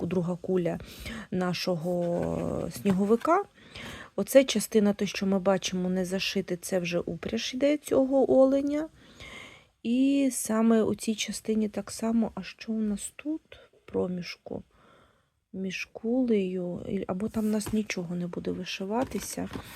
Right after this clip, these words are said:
Бо, бачите, в принципі, я думаю, що у нас тут не зашита територія, тому що якраз оця упряж піде сюди. Тут у нас кордон, де в нас олень, і між ним, між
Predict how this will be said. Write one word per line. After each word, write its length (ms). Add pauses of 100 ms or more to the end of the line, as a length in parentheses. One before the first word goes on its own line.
(500)
Бо, 100
бачите, 460
в 20
принципі, 460
я 60
думаю, 280
що 180
у 20
нас 140
тут 200
не 160
зашита 460
територія, 720 (420)
тому 200
що 160
якраз 340
оця 300
упряж 380
піде 360
сюди. 500 (380)
Тут 220
у 40
нас 200
кордон, 760
де 220
в 40
нас 340
олень, 520
і 120
між 280
ним, 340 (480)
між 240